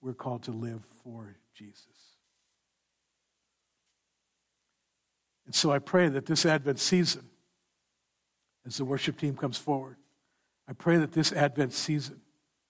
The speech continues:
is a time for us to take in these great truths of who God is,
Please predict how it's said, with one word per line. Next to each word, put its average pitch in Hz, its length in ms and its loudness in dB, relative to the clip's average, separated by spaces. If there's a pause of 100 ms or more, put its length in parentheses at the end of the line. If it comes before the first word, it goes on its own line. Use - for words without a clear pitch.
(480)
is 139 140 0
a 147 60 4
time 165 260 4
for 160 140 2
us 143 120 2
to 139 120 -8
take 165 340 2
in 160 140 4
these 131 240 -2
great 156 340 2
truths 147 400 2
of 123 100 -4
who 143 140 -6
God 135 300 2
is, 135 360 -4